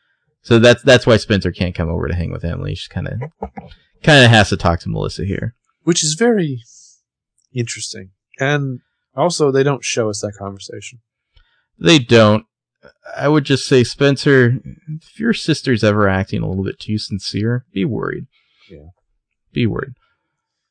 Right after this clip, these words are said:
Speaker 2: 'Cause she is the Moriarty, the Spencer Sherlock Holmes.
Speaker 1: Mm-hmm.
Speaker 2: Um, so later on, it's nighttime. Spencer's in the living room at, uh, Casa del Hastings,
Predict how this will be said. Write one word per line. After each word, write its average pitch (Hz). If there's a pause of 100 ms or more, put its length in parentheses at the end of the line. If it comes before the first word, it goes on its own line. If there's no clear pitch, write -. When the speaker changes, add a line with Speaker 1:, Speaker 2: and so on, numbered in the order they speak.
(280)
Speaker 2:
'Cause 135
she 143
is 139
the 120
Moriarty, 101
the 92
Spencer 101
Sherlock 95
Holmes. 90 (460)
Speaker 1:
Mm-hmm. -
Speaker 2:
Um, 131 (440)
so 175
later 196
on, 131
it's 123
nighttime. 131
Spencer's 135
in 131
the 120
living 120
room 107
at, 92
uh, 87
Casa 107
del 98 (120)
Hastings, 98